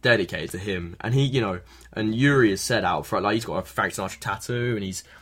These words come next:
he's a proper massive, and he, I've, I've watched him perform, like, Sinatra songs live. This song is really, really Sinatra. And that title track is really, really, like, swinging and crooner-esque, and, uh,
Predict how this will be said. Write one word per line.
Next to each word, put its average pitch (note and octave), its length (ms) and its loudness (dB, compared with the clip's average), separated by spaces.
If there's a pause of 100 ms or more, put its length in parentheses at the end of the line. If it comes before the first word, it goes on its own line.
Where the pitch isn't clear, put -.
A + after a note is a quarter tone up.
(120)
he's A2 100 -4
a G#2+ 60 -2
proper G2+ 640 0
massive, A2+ 400 -2
and A2 100 -2
he, A#2 80 0
I've, A2 320 2
I've A2 160 0
watched A2+ 240 -2
him G2+ 100 -6
perform, G#2+ 480 -2
like, F#2 300 -4
Sinatra A2+ 420 -2
songs G#2 300 -6
live. A2+ 420 0 (420)
This A#2 160 0
song B2+ 200 4
is F#2+ 160 -2
really, A2 400 2
really G2+ 260 -4
Sinatra. F#2+ 600 -6 (320)
And G2+ 140 -4
that A#2 320 2
title A2+ 300 0
track F2+ 300 -8
is - 160 -14
really, G2 400 -6
really, F2+ 360 -6
like, F2+ 220 -10
swinging A2 520 -4
and G2 80 -6
crooner-esque, G2+ 840 -4
and, F2 180 -10 (720)
uh, G2+ 380 0